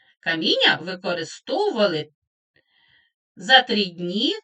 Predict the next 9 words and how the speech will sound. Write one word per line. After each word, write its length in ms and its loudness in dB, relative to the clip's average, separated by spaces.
тобто 520 -2
щодня. 840 -4
Потрібно 680 0
шістсот 680 -2
центнерів 840 -2
розділити 760 -2
на 140 -2
три 220 -8
дні, 320 -8